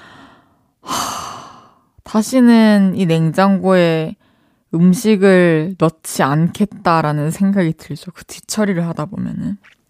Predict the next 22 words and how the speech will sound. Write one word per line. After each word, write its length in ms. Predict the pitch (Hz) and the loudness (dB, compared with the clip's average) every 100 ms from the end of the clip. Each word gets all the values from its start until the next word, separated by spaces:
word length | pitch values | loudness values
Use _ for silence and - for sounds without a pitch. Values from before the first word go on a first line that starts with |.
| _ _ - - - - - - - - _ _ - | _ _ -16 -16 -16 -20 -20 -20 -20 -20 _ _ -6
이게 160 | 220 | -2
또 440 | 226 226 233 214 180 | -2 0 2 0 -2
이게 120 | 214 | -6
가전제품을 680 | - 196 240 294 - 311 277 | -6 0 0 0 -6 -6 -6
쓰다 580 | - 294 302 294 294 | -6 -2 0 0 0
보면은 600 | 277 233 262 254 247 214 202 | -2 0 2 4 2 0 -4
누가 240 | - 269 - - | -8 -8 -8 -20
한 180 | - 349 | -14 -6
번씩 280 | 466 - - | -4 -4 -8
또 80 | - | -12
겪는 440 | - 185 208 285 359 | 0 4 4 4 0
일인 180 | 440 | -2
것 80 | 381 | 0
같긴 560 | 190 - _ _ - 220 | 0 -4 _ _ 0 0
해요. 140 | 196 | 0
저는 340 | 185 220 262 202 _ - - _ _ _ - | 0 2 2 0 _ -20 -20 _ _ _ -16
그때 680 | - - 269 233 202 180 _ _ - | -16 -4 2 2 2 -2 _ _ -18
정전 680 | - 196 220 277 370 392 302 | -4 4 6 6 2 -4 -2
때문이었던 540 | 226 196 175 156 147 | 2 2 2 -2 -6
것 80 | 139 | -6
같아요. 540 | 135 _ 135 131 147 - 180 _ _ _ _ _ _ _ _ _ - - _ - _ _ _ _ - | -8 _ -12 -10 -12 -14 -18 _ _ _ _ _ _ _ _ _ -20 -20 _ -20 _ _ _ _ -20
참, 380 | - 165 175 | -6 -2 -2